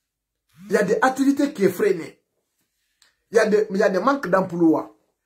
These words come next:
Il y a des gabésies financiers. Il y a le Guinée en train de vivre sous combre de la pauvreté. Il prend quatre mille, quatre millions d'euros donnés à une personne que pour que soit président au,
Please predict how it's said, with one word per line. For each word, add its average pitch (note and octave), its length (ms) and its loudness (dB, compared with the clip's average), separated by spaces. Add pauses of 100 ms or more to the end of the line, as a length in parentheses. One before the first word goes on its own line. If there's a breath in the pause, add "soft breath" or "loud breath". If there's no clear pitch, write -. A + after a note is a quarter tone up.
(180)
Il F#3 60 -6
y - 20 -2
a F#3 60 -2
des E3+ 160 2
gabésies C#4 460 2
financiers. D3 680 -8 (1700)
Il D#3+ 80 -6
y F#3+ 40 4
a F#3+ 160 -2
le F#3 280 2
Guinée C#4+ 400 2 (300 soft breath)
en A#3 180 0
train C4 160 0
de G3+ 120 4
vivre G3+ 320 2
sous B3+ 240 -4
combre G3+ 340 0
de E3 100 -2
la D3+ 120 2
pauvreté. D#3+ 640 -6 (2000 soft breath)
Il A3 160 -2
prend C#4 240 6
quatre E4+ 320 -6
mille, B3 500 0 (280)
quatre D4+ 260 0
millions A#3 380 2
d'euros F#3+ 680 0 (840)
donnés C#4+ 440 6
à G3+ 140 -2
une B3 220 0
personne G#3 360 -6 (320)
que B3 120 -6
pour D4 260 -2
que A3 100 -4
soit G3+ 280 0
président A3 540 -2
au, F3+ 180 -10